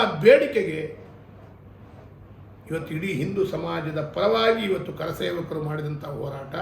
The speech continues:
ಇದರಲ್ಲಿ ಕೂಡ ಭಾಳ ದುಃಖ ಆಗುತ್ತೆ ಏನು ಅಂತ ಹೇಳಿದ್ರೆ, ಇವತ್ತು ಕಾಂಗ್ರೆಸ್ನ ನಾಯಕರಾದಂಥ ಸೋನಿಯಾ ಗಾಂಧಿ ಮತ್ತು ಮಲ್ಲಿಕಾರ್ಜುನ ಖರ್ಗೆ ಅವರು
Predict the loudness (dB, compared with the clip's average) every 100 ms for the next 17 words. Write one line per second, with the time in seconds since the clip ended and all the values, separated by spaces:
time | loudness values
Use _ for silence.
0 | -8 -10 -18 -20 -12 -6 2 4 4 4
1 | 4 4 0 0 -2 0 2 4 2 -2
2 | -4 -2 -4 -6 -6 -4 -2 -2 -6 -14
3 | -18 -18 -8 -2 -2 -2 -6 -6 -2 0
4 | 2 6 4 4 -2 -2 -2 -2 -2 -4
5 | -2 -6 -6 -8 -6 0 2 4 2 2
6 | 0 -2 -6 -6 -4 -2 0 -2 2 2
7 | 4 0 0 -2 -2 -2 0 2 0